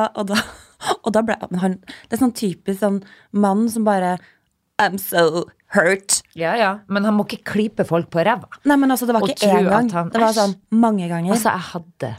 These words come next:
Speaker 2: mest av det. Og
Speaker 1: Ja,
Speaker 2: jeg
Speaker 1: ikke
Speaker 2: hadde
Speaker 1: sant?
Speaker 2: også, jeg hadde sikkert fått meg på trynet av han, for jeg hadde sikkert sagt noe stygt, og jeg blir altså så, jeg synes det er så ekkelt.
Speaker 1: <laughs> Ja.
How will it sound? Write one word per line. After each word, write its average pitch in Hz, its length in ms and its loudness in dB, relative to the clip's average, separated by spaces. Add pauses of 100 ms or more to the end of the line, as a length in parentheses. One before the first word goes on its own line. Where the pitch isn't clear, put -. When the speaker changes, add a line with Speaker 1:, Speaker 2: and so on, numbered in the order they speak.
Speaker 2:
mest - 440 -6
av 135 120 -4
det. 127 80 -12 (240)
Og 262 60 4
Speaker 1:
Ja, 269 80 2
Speaker 2:
jeg 185 260 -2
Speaker 1:
ikke - 0 -
Speaker 2:
hadde 262 160 0
Speaker 1:
sant? 247 160 -2
Speaker 2:
også, - 160 -4
jeg 151 140 -2
hadde 160 160 -6
sikkert 143 240 -10
fått 160 160 -2
meg 120 100 -8
på 120 120 -12
trynet 175 360 -2
av - 160 -6
han, 135 160 -6
for - 80 -6
jeg 151 140 -2
hadde 135 160 -8
sikkert 143 260 -10
sagt 127 220 -10
noe 120 120 -6
stygt, - 300 -12
og 123 220 -6
jeg 151 100 -6
blir 135 240 -6
altså 196 240 -4
så, 135 220 -8
jeg 226 100 0
synes 156 160 -4
det - 380 0
er 220 80 -2
så - 360 -4
ekkelt. 233 560 -4
Speaker 1:
<laughs> - 80 -8
Ja. 165 120 -4